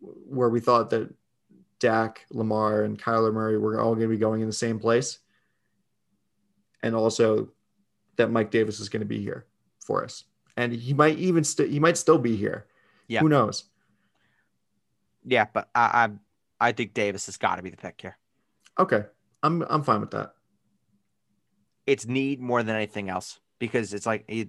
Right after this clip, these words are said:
Speaker 2: y-, after this, the drop off just, just go-, it free falls. It's like a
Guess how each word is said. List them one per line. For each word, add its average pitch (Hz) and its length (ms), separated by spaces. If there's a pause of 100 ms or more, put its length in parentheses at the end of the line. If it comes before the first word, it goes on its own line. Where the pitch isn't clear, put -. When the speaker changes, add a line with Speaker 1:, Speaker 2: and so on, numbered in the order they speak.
Speaker 2:
y-, - 440 (100)
after 143 260
this, 107 380 (600)
the 107 80
drop 113 440
off 104 300
just, - 240 (140)
just 101 160 (760)
go-, 127 140
it - 300
free 113 300
falls. 95 360
It's 104 160
like 107 160
a 92 80